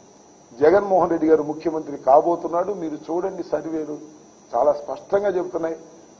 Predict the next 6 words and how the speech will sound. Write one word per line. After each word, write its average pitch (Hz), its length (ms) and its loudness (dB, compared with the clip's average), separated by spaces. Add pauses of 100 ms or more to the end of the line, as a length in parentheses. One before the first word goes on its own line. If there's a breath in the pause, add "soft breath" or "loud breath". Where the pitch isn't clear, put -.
(140)
తెలుగుదేశానికి 208 1000 6
చెందినటువంటి 196 720 -2
వ్యక్తులు 185 420 -2
సర్వేలు 196 440 4
చేసినా 185 520 0
కూడా 240 600 10